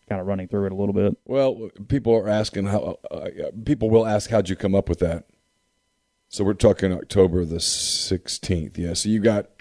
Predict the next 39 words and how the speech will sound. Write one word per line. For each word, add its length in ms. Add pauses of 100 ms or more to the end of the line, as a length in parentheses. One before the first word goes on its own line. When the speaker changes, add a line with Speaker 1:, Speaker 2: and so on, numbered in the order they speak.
(320)
Speaker 1:
Georgia, 340
Speaker 2:
Ale- 20
Speaker 1:
Kentucky's 580
two 160
thirty. 420 (880)
Speaker 2:
Georgia, 260
Kentucky's 440
two 140
thirty, 300
'cause 160
Kentucky, 420
especially, 520 (500)
they're 100
gonna 140
do 180
it 100
today, 360
right? 420
Speaker 1:
Yeah. 200 (380)
Speaker 2:
So 280
you 100
have 140
to 80
assume 260
they're 120
gonna 180
bet 420
that 140
Kentucky 420
wins. 500
Speaker 1:
Yes. 360 (100)
Speaker 2:
So 160
you 120
get 120
six 360
and 120
oh 300 (160)
Kentucky 600 (100)
at 300